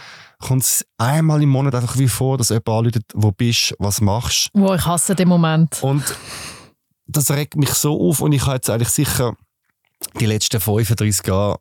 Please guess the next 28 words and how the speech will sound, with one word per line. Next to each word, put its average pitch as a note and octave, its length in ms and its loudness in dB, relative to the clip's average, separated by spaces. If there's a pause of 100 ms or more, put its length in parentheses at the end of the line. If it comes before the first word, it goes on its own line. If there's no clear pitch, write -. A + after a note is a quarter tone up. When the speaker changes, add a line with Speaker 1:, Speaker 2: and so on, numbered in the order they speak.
Speaker 1:
in G#2+ 100 2
meinem G2+ 160 4
Leben G2 240 0
das G2 200 -2 (120)
einfach G#2+ 480 -2
nicht G#2+ 600 2 (440)
wollen G2 200 0
annehmen. F2+ 680 0
Speaker 2:
Weil A3 160 4
es G3 80 2
nicht G#3 180 4
zu A3+ 80 0
deiner F#3+ 480 4
Identität F#3+ 320 2
Speaker 1:
Es - 80 -4
passt E3+ 320 0
nicht C3+ 140 0
Speaker 2:
dazu A3+ 60 0
Speaker 1:
zu - 60 2
meiner B2+ 160 2
Speaker 2:
gehört. A#2 120 2
Speaker 1:
Identität, A2+ 560 -2
also A2 200 0
stosse G#2+ 460 0
ich's - 160 0
ab. F2 220 -2 (120)
Speaker 2:
Mhm. G#3+ 460 4 (400)
Speaker 1:
Und, A#2 220 -2